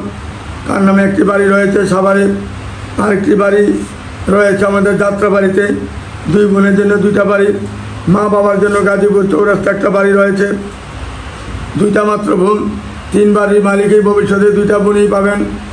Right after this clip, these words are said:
আসুন আমাদের বন্ধ মিডিয়ার মাধ্যমে যোগাযোগ করলে এরকম ভালো ভালো সুযোগ সুবিধা পাবেন। তারপরে মেয়েরা বেলি রোডে বাজার, সাতাশিতে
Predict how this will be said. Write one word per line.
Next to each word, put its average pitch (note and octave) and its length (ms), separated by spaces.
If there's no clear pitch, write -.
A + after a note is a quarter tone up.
আসুন G3 220
আমাদের G3+ 340
বন্ধ G#3 260
মিডিয়ার G3+ 300
মাধ্যমে G3 260
যোগাযোগ G3 360
করলে G3 240
এরকম F#3+ 360
ভালো F#3 200
ভালো F3+ 180
সুযোগ F3+ 280
সুবিধা F3+ 300
পাবেন। F3+ 260
তারপরে F#3+ 440
মেয়েরা G3 280
বেলি G3 280
রোডে G3+ 220
বাজার, G3 340
সাতাশিতে F#3+ 440